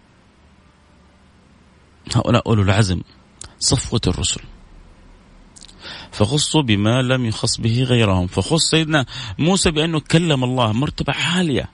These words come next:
درجة رفيعة، ولكن خبئت الدرجة الأعلى، لأنه ه-، هذه الدرجة الأعلى على الإطلاق.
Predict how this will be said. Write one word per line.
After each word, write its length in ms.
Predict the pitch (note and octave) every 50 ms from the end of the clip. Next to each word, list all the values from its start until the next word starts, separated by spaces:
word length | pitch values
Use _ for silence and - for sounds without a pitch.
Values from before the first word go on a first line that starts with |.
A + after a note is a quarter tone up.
| _ _ - _ _ _ - - - - - - -
درجة 360 | B2+ D#3 F3 F#3+ F3+ F3 F3
رفيعة، 560 | D#3+ D#3 B2+ D3+ F#3+ G3 F#3+ E3+ D3 A#2+ G2+ - - - - - _ _ _ _ _ _ _ _ _ _ _ _ _ _ _ _ _ _ _ _ _ _ _ _ _ _ _ _ _ _ _ _ _ _ _ _ _ _ _ _ _ _ _ _ _ - _ - - - - - - - -
ولكن 320 | G#2+ A#2 A2 - - G#2
خبئت 760 | F2 - - - C3 B2+ A2 G2+ G2 - - - A2+ - -
الدرجة 480 | E2 G2+ F#2+ A2+ A#2 A2 G#2+ F#2+ F#2+ G#2+
الأعلى، 600 | G2+ - - _ - C#3 C3+ C3+ C3+ A#2 G2 - - - - - - -
لأنه 160 | B2 D3 D3 C3 - - - -
ه-، 80 | E3
هذه 300 | G3+ G#3 G#3 G#3 A3+ A3
الدرجة 380 | G3+ E3 F#3 F#3 F3+ D#3+ C#3+ D3
الأعلى 380 | D3 - - F3+ E3 E3+ D3
على 160 | - C3+ C#3 C3
الإطلاق. 640 | - - B2 - B2+ B2+ A#2 G#2+ - - - -